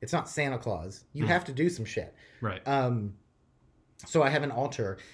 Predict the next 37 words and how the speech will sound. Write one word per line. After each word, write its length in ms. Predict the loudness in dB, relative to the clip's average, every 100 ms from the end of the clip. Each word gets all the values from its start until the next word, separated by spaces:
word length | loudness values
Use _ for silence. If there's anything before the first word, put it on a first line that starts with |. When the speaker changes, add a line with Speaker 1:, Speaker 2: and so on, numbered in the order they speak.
| -20 -4
Speaker 1:
and 580 | 0 2 2 0 -2 -2
I 140 | 0
have, 680 | 2 4 4 4 2 -2 -6 -2
um, 440 | 0 0 -4 -8 -2
I 80 |
got 140 | 0 2
a 40 |
commission 420 | 0 -2 -2 -2
done, 200 | 0 0
which 160 | 0 -4
is 140 | -2
a 80 | -4
tattoo. 560 | 0 -2 -2 -4 -4 -6 -14 -20 -20 -4
Um, 540 | 0 2 0 -2 -6 -12 _ _ 0
I 40 |
got 140 | 2
a 20 | 0
commission 360 | 0 -2 0
done 160 | 0 0
by 140 | 0
an 80 | 0
artist, 500 | 0 2 2 0 -8 -20 _ _ _ _ _ _ _ _ _ _ _ -2
and 120 | 6
I 40 | 6
didn't 220 | 6 4
want 140 | 4
it 80 | 2
to 100 | 0
be, 360 | -2 -2 2 2
like, 340 | 4 0 -2 -16 -20 -20 -8
super 320 | 0 4 6
realistic. 580 | 6 6 4 0 -2 -2
I'm 120 | 0
not 180 | -2 -2
trying 260 | -2 -2
to 40 | -2
have, 460 | -2 0 -2 -6